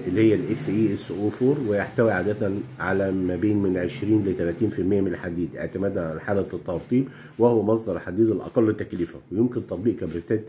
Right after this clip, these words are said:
الحديد كرذاذ ورقي أو مباشرة في التربة، لكنه غير فعال في التربة القلوية، أي ذات حموضة أكثر من سبعة، آه، بي اتش يعني سبعة، إذ يتحول لصورة صعبة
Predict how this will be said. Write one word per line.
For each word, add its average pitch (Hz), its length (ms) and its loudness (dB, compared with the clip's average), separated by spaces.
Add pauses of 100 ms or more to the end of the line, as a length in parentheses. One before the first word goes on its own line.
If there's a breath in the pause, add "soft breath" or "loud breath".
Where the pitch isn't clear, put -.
الحديد 92 420 -2
كرذاذ 98 540 0 (360 loud breath)
ورقي 104 360 4 (960)
أو 113 100 6
مباشرة 107 560 2
في 92 140 -8
التربة، 80 360 -6 (420 loud breath)
لكنه 104 360 6
غير 104 160 2
فعال 101 420 -2
في - 80 -10
التربة 92 360 -2
القلوية، 98 480 2
أي 87 100 2
ذات 107 220 -2
حموضة 95 440 -4
أكثر 98 220 -8
من 98 240 0 (220)
سبعة، 107 480 0 (600 loud breath)
آه، 85 440 0
بي 82 280 -2
اتش 104 200 -2
يعني 101 340 4
سبعة، 127 360 0 (160)
إذ 110 140 0
يتحول 101 540 4
لصورة 117 300 0
صعبة 95 300 -2